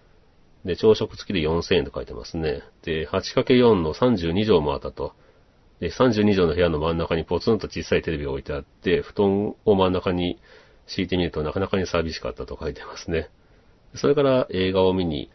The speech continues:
えー、出かけました。で、一時間前に着いたのにもう列ができていた。中に入ったところ、始まる前には立ち見客でいっぱい。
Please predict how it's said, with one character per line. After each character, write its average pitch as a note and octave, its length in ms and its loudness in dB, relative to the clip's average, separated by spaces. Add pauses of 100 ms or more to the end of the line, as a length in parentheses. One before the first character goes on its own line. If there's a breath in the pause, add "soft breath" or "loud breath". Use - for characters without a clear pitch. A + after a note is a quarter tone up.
え D2 300 -2
ー、 - 0 -
出 C2 80 -8
か D#2 100 -4
け D#2 100 -4
ま D2 120 -2
し - 80 -10
た。 - 160 -4 (1000)
で、 G#2+ 80 0
一 C#3+ 160 -4
時 D3 80 -2
間 D#3 160 4
前 C#3 160 4
に F#2 40 0
着 F#2+ 120 0
い - 20 -2
た E2 100 0
の D2+ 60 0
に D#2 140 -4
も F2+ 220 2
う D2 40 2
列 F#2+ 220 -2
が D2 80 2
で D2+ 80 -10
き - 60 -20
て C#2+ 100 -10
い C2 100 -10
た。 C#2 200 -8 (600 soft breath)
中 A2+ 220 2
に F#2 80 2
入 F#2 140 0
っ - 20 -10
た F2+ 100 -2
と E2 120 -2
こ E2 100 -4
ろ、 F#2 140 2
始 G2 240 -2
ま G#2+ 100 4
る G#2+ 80 2
前 G#2+ 140 4
に F2 40 2
は F2 60 0
立 - 200 -4
ち A2+ 60 0
見 A#2 80 0
客 D2+ 220 -2
で C2+ 100 -8
い C2+ 40 -8
っ - 40 -16 (160)
ぱ F2 120 4
い。 - 120 0